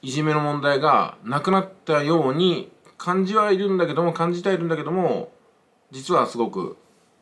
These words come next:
陰湿化してきてね。で、学校の言い分としては、学校の中で起きたことではないから、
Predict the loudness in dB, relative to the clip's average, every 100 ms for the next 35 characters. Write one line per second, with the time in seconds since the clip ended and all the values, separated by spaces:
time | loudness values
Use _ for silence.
0 | _ _ _ -8 -6 -4 -4 -4 -4 -8
1 | -8 -8 -8 -12 _ _ _ _ _ _
2 | -8 -2 0 2 0 2 0 -2 -4 2
3 | 2 2 -2 _ _ _ _ _ _ -6
4 | -6 -2 4 4 4 2 2 2 0 0
5 | -4 -4 -4 -2 -2 -6 -8 -6 -2 -2
6 | -2 -8